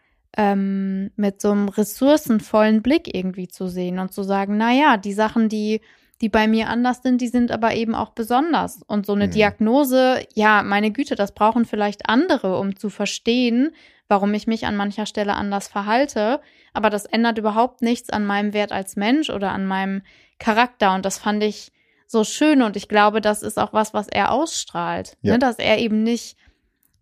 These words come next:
Speaker 1: krank ist oder irgendwie besonders behandelt werden muss. Im Gegenteil, ne? Er hat ja auch noch mal gesagt, „Mir ist es total wichtig, dass ihr mich behandelt wie jeden anderen Menschen auch.“
Speaker 2: Ja,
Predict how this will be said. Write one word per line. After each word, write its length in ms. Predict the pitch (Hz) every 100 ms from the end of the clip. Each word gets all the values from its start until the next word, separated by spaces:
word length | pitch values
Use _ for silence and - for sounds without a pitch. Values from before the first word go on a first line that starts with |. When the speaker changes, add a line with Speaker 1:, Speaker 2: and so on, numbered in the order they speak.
| -
Speaker 1:
krank 480 | - 208 269 320 -
ist 240 | 208 196
oder 340 | - 202 196 -
irgendwie 600 | 214 202 208 196 190 196 _ _
besonders 560 | 214 202 208 247 247 -
behandelt 540 | 190 208 285 285 -
werden 280 | 180 170 180
muss. 200 | 175 180
Im 140 | 196
Gegenteil, 580 | 190 247 269 - 170 160
ne? 140 | 170 220
Er 100 | 214
hat 140 | 208
ja 160 | 214 -
auch 40 |
noch 140 | 214
mal 140 | 202 196
gesagt, 420 | 202 202 202 -
„Mir 80 | 202
ist 160 | 196
es 80 | -
total 480 | - 202 - 190 190
wichtig, 520 | 247 - 254 254 - _ _ _
dass 220 | 202 196
ihr 160 | 208 202
mich 180 | 202 -
behandelt 420 | 208 214 226 214
wie 60 | 202
jeden 260 | 202 233
anderen 300 | 214 202 214
Menschen 380 | 202 196 - -
auch.“ 380 | - 202 165 - _ _
Speaker 2:
Ja, 240 | 123 117